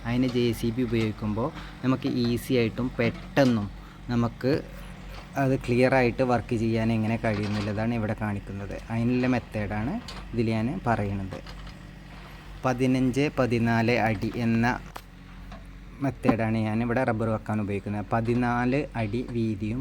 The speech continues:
പതിനഞ്ചടി നീളമാണ് ഞാൻ. അതിനു വേണ്ടി ഞാനൊരു ഓടയൊക്കെ വെട്ടി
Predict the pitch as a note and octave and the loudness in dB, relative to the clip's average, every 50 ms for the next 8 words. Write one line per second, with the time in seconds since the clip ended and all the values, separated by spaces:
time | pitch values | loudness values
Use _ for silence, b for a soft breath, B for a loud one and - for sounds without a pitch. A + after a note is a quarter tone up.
0 | - - A2+ G2+ G#2+ A2 A2+ A2+ A2+ A2+ A2+ A#2+ A2 C3 C#3+ B2+ A#2+ A#2 A2 G#2+ | -2 -2 0 0 0 0 0 0 0 0 0 0 0 0 0 0 0 0 0 -2
1 | G#2 G#2+ G#2+ G#2+ G#2 G#2 A#2+ D3+ B B B B B B B A2 A2 G#2+ G#2 G2+ | -2 -2 -2 -2 -2 -4 -4 -6 B B B B B B B -2 -2 0 0 -2
2 | F#2+ - A2+ A#2 A#2+ A#2+ C3 C3 B2 A#2+ A2+ A#2+ A#2 A#2 A2+ A2+ A2+ B2+ B2 A#2+ | -2 -2 -2 0 0 0 0 0 0 0 0 0 0 2 2 0 0 0 0 2
3 | A#2 A2+ A2 A#2+ A#2+ - - A#2+ A2+ G2 - - | 2 0 0 0 -2 -2 -2 -2 -2 -2 -2 -4